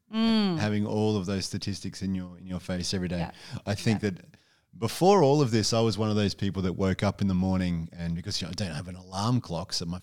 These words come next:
Speaker 2: phone is my alarm clock. So you wake up in the morning, you look at the phone,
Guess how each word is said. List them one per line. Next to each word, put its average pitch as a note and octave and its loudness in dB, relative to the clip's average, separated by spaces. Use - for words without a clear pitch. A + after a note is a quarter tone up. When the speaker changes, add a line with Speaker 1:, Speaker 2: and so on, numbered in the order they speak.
Speaker 2:
phone G#2+ -2
is E2 -4
my E2+ -6
alarm F#2 -4
clock. - -12
So - -20
you - -20
wake G#2 -8
up F2+ -8
in F#2+ -2
the G2 2
morning, G2 2
you F2 0
look G2+ 0
at F2 -6
the E2+ -16
phone, F#2 -2